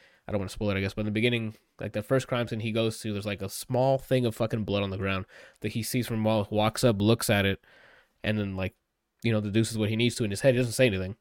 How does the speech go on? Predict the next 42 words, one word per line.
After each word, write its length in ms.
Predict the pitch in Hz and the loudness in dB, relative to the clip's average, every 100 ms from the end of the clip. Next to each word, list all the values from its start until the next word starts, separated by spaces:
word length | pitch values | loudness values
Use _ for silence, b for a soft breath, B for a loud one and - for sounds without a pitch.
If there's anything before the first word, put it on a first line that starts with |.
| _ _ | _ _
but 80 | 120 | -4
he 60 | 104 | 0
sees 240 | 135 135 | 4 6
it, 40 | |
walks 240 | 120 113 - | 8 6 4
away, 140 | 123 | 2
and 100 | 113 | 2
then 80 | 110 | 0
the, 180 | 104 95 | -2 -4
someone 360 | - - 151 160 | -8 2 4 4
saw 220 | - 123 | 6 4
him 160 | 127 120 | 4 4
look 200 | 113 120 | 4 6
at 120 | 143 | 10
it, 120 | 175 | 10
and 80 | 120 | 8
is 100 | 117 | 2
like, 140 | 117 - | 0 2
"Oh, 160 | 139 98 | 0 0
shit," 340 | - 160 - | 0 0 0
walks 280 | 123 127 - | 2 2 4
up 120 | 139 | 4
and 80 | 120 | 4
then 100 | 110 | 2
takes 200 | 135 127 | 0 0
a 60 | |
picture. 400 | 127 139 147 156 - _ _ _ _ _ _ _ _ b b b _ _ _ _ | 4 4 4 0 0 _ _ _ _ _ _ _ _ b b b _ _ _ _
And 80 | 117 | 0
it's 80 | 117 | 0
like, 120 | 113 | 0
"Okay, 280 | 120 110 101 104 | 0 0 -2 -4
fam, 320 | - 107 104 | 0 0 0
if 60 | |
it 20 | 110 | 0
wasn't 220 | 120 113 | 0 0
for 60 | |
him, 80 | 113 | -2
you 60 | 113 | -2
wouldn't 180 | 104 98 | 0 0
have 60 | |
gotten 140 | 95 92 | -2 -4
that." 140 | 90 | -12